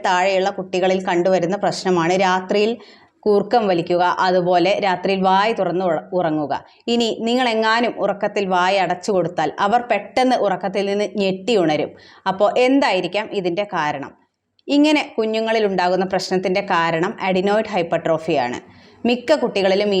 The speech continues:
ഒരു പ്രശ്നം കണ്ടുവരാറുണ്ട്. അപ്പോൾ ഈ ഒരു ബുദ്ധിമുട്ട് കാരണം അവർക്ക് മൂക്കടപ്പുണ്ടാകും. ഇങ്ങനെ മൂക്കടയുന്നത് കൊണ്ടാണ് അവർക്ക് വായ് തുറന്ന് ഉറങ്ങേണ്ടി വരുന്നത്. അതുകൂടാതെ ആ ഉറക്കത്തിനുണ്ടാകുന്ന ഡിസ്റ്റർബൻസ് മൂലം കൂർക്കം വലിയും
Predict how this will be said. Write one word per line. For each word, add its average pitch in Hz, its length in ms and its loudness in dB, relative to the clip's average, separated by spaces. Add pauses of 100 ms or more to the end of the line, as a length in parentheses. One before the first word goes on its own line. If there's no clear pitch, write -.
ഒരു 185 160 0
പ്രശ്നം 185 440 -2
കണ്ടുവരാറുണ്ട്. 165 760 0 (460)
അപ്പോൾ 208 180 2 (140)
ഈ - 20 2 (120)
ഒരു 269 180 2
ബുദ്ധിമുട്ട് 214 460 -2
കാരണം 170 280 0 (100)
അവർക്ക് 202 260 0 (320)
മൂക്കടപ്പുണ്ടാകും. 220 960 0 (360)
ഇങ്ങനെ 269 220 2 (100)
മൂക്കടയുന്നത് 220 840 2
കൊണ്ടാണ് 208 420 0 (160)
അവർക്ക് 202 360 -2
വായ് 190 360 2
തുറന്ന് 185 420 2
ഉറങ്ങേണ്ടി 175 480 2
വരുന്നത്. 160 340 0 (160)
അതുകൂടാതെ 196 720 2 (500)
ആ - 20 4 (180)
ഉറക്കത്തിനുണ്ടാകുന്ന 214 840 0 (100)
ഡിസ്റ്റർബൻസ് 202 720 0
മൂലം 170 300 4 (460)
കൂർക്കം 214 400 2
വലിയും 180 260 2